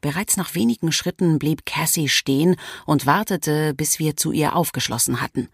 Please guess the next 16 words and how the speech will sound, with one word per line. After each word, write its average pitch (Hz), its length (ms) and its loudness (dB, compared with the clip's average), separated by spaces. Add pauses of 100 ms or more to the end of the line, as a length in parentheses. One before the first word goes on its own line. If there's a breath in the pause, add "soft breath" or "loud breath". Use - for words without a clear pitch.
(1080)
„Also 339 440 4
gut“, - 520 -4 (540)
sagte 131 400 -2
sie 127 200 2
mit 127 200 2
einem 127 160 2
strahlenden 127 720 2
Lächeln. 131 460 0 (1040 loud breath)
„Heute 339 720 2 (340 loud breath)
möchte 262 640 4 (120)
ich 240 520 2
mit 190 640 4
Sailor, 240 960 4 (400 loud breath)
Sarah 294 880 2 (500 loud breath)
und 349 300 4
Hannah 180 420 6